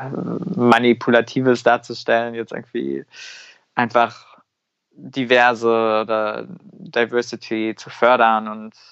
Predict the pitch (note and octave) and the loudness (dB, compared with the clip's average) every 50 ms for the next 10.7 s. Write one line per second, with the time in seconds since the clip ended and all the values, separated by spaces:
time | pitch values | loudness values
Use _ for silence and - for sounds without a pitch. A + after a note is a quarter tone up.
0 | - _ - A#2 A#2 - A#2+ A#2+ - - F3+ - - B2 - - B2 A#2+ A#2 A2+ | -20 _ -18 -16 -16 -14 -16 -16 -16 -18 -18 -14 -12 -12 -8 -4 -4 -2 -2 -2
1 | - A2+ A2+ A2 A2+ A2+ A2 C3 - - A2 - B2 A#2 A#2 A2+ A2 G#2+ A#2 A2+ | -2 -2 2 4 4 4 4 0 -4 -8 -2 2 2 2 2 0 -4 -10 -16 -18
2 | - _ _ _ - _ _ _ _ _ _ _ _ _ - G#2+ A2 A2 A2 A2 | -20 _ _ _ -20 _ _ _ _ _ _ _ _ _ -4 -4 -2 -4 -4 -6
3 | G#2+ G#2+ G2+ - _ _ _ _ - C#3+ - _ - C3 C3 - B2+ - - A#2+ | -10 -12 -14 -18 _ _ _ _ -20 -20 -20 _ -20 -18 -16 -16 -8 -4 -2 -2
4 | A2 - - A2+ A2 G#2+ - - - - - - - - A#2+ - - A#2 A2+ G#2+ | -2 2 2 2 2 2 0 -8 -14 -14 -16 -10 -8 -6 -6 -6 -4 -4 -2 -2
5 | - - - - - - - G#2+ A2+ - - A#2 A#2 A#2+ A#2+ A#2 A2 - - A#2 | -2 -4 -6 -10 -16 -6 -4 -4 -4 -2 -2 -2 0 2 2 0 0 0 -2 -2
6 | - A#2+ A#2 A#2 - - - - - _ _ - C#3 C3 B2 B2 B2 B2+ B2+ A#2 | 0 0 0 -2 -2 -8 -20 -20 -20 _ _ -2 0 2 2 2 0 0 -2 -6
7 | - - B2+ A#2+ A2+ - - C#3 B2+ A#2+ A#2+ A#2+ - - - - A#2 A#2+ A#2+ A#2+ | -8 -6 -4 -4 -4 -4 -6 -8 -6 -6 -6 -6 -8 -10 -4 -2 0 0 0 -2
8 | - - A#2 A#2 - - B2+ B2 - _ B2 B2 A#2+ - C3 - - - - _ | -6 -6 -8 -8 -6 -6 -8 -8 -8 _ -14 -14 -12 -12 -14 -16 -16 -20 -20 _
9 | _ _ _ _ _ _ _ _ _ _ _ _ _ - - - _ - - _ | _ _ _ _ _ _ _ _ _ _ _ _ _ -20 -20 -20 _ -20 -20 _
10 | _ B2 C3+ C#3 B2+ - C3 B2+ A#2 A2+ A2 G#2+ G#2+ - | _ 4 4 4 4 4 2 2 2 2 -2 -8 -12 -16